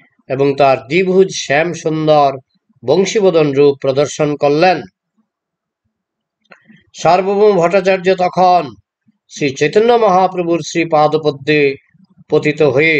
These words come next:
তার মহিমা কীর্তন করে অনেক শ্লোক রচনা করতে থাকেন। মহাপ্রভুর বন্দনা করে তিনি প্রায় একশোটি শ্লোক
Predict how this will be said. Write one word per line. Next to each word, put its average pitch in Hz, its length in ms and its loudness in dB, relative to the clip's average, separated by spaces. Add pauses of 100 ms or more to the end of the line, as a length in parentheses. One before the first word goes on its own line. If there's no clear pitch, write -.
(120)
তার 135 320 2
মহিমা 180 420 2 (100)
কীর্তন 185 460 -2 (100)
করে 147 260 0 (520)
অনেক 139 300 -2
শ্লোক 185 580 0
রচনা 170 420 0
করতে 156 360 -6
থাকেন। 170 500 -2 (1080)
মহাপ্রভুর 151 680 0
বন্দনা 160 560 0
করে 175 280 0 (600)
তিনি 151 240 0
প্রায় 139 440 2 (100)
একশোটি 247 480 -2
শ্লোক 170 340 2